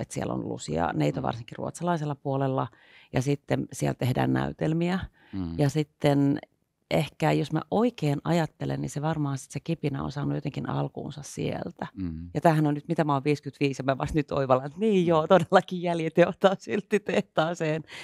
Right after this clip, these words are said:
Speaker 2: Niin,
Speaker 1: Et
Speaker 2: että
Speaker 1: ehkä
Speaker 2: sillä ainakin
Speaker 1: silloin
Speaker 2: voi olla vaikutusta siihen.
Speaker 1: Niin, ja koska siis, ä, Lucia, mä
Speaker 2: Mm.
Speaker 1: pääsin, se, että,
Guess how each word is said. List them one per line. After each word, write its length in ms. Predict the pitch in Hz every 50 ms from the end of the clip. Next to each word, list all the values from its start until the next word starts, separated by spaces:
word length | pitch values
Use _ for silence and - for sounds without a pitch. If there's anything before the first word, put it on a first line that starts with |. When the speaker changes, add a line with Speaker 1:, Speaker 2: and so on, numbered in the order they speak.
| - - -
Speaker 2:
Niin, 80 | -
Speaker 1:
Et 60 | -
Speaker 2:
että 100 | 92 -
Speaker 1:
ehkä 100 | 190 185
Speaker 2:
sillä 200 | 156 135 113 107
ainakin 160 | 117 123 156 147
Speaker 1:
silloin 240 | 147 143 139 147
Speaker 2:
voi 200 | 147 143 117 82
olla 200 | 67 67 71 - - -
vaikutusta 540 | 87 - - - - - - - - -
siihen. 300 | - - - - 262 294
Speaker 1:
Niin, 180 | 302 220 175 170
ja 60 | 180
koska 300 | - 214 185 - - 190
siis, 240 | 160 196 180 - -
ä, 240 | 190 175 175 175 175
Lucia, 340 | 185 196 240 254 - 220 196
mä 80 | 185 180
Speaker 2:
Mm. 60 | -
Speaker 1:
pääsin, 280 | 220 226 208 180 175 - - - - - -
se, 240 | - - 202 226 -
että, 300 | - - _ - 165